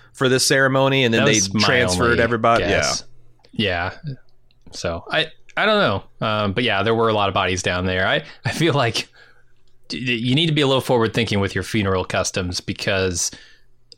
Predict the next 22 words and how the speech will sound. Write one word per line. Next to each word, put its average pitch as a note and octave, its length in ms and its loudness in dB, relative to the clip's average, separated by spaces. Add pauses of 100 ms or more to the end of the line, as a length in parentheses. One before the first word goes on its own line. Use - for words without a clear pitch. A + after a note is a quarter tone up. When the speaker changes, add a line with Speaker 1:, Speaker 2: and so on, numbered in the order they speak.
(200)
Speaker 2:
th-, D3+ 320 -4
there A3 140 0
could E3 140 -2
be C#3+ 120 2
a G#2 80 2
lot F#2 180 2
of E2 80 -4
bodies E2+ 320 -4
down E2+ 220 -6
there. E2+ 120 -6
So A3+ 220 4
many D#3+ 240 2
bodies, D3+ 340 2
in C3 100 -2
fact, C3+ 360 -2
that G2+ 220 -4
maybe C3 260 2
they A#2 140 0
start A2+ 220 -2
to - 40 -12
pile G#2+ 380 0
up G2 100 -2